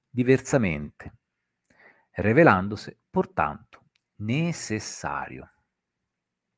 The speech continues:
Nas etapas seguintes do diálogo, a tese de Licêncio sobre a ordem das coisas torna-se ainda mais clara. De fato,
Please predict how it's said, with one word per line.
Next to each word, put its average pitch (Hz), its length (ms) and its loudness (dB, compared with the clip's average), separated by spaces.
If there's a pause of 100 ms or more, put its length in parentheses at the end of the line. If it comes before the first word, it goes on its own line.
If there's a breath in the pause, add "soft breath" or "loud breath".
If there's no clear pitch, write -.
(1500 loud breath)
Nas 104 240 6
etapas 113 400 6
seguintes 139 540 -2
do 107 120 -2
diálogo, 113 640 0 (840)
a 127 60 4
tese 175 420 2
de 104 140 0
Licêncio 98 640 -2
sobre 98 320 -2
a 98 100 4
ordem 95 340 2
das 139 200 -2
coisas 90 800 -6 (160)
torna-se 165 480 -2
ainda 110 340 0
mais 107 300 -4
clara. 90 440 -2 (2000 loud breath)
De 90 160 -6
fato, - 560 -6